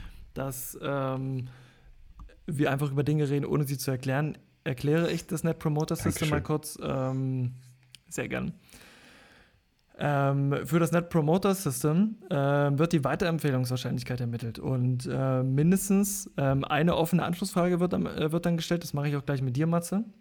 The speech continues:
Speaker 1: ähm, damit wir das mal hier durchexerziert haben. Ähm, und worum es geht, ist die Wahrscheinlichkeit, ob du diesen Podcast einem Freund oder einem Kollegen empfehlen würdest.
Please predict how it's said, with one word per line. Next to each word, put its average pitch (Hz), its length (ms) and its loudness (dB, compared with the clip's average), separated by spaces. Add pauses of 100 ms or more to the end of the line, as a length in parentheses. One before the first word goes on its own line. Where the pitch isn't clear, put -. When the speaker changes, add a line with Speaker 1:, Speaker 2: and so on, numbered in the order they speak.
(120)
Speaker 1:
ähm, 131 320 0
damit 131 260 0
wir 147 60 0
das 135 160 -4
mal 131 180 -2
hier 131 180 -2
durchexerziert 151 840 -4
haben. 147 400 -2 (160)
Ähm, 139 240 0
und 135 160 -2
worum 147 160 2
es 127 80 -6
geht, 160 200 2
ist - 160 -6
die 151 60 0
Wahrscheinlichkeit, 139 840 -2
ob - 280 -8
du 139 400 0
diesen 127 280 -2
Podcast 131 600 -6
einem 127 300 -4
Freund 175 340 2
oder 143 120 -2
einem 127 160 -2
Kollegen 127 440 0 (300)
empfehlen 127 380 -2
würdest. 123 400 -8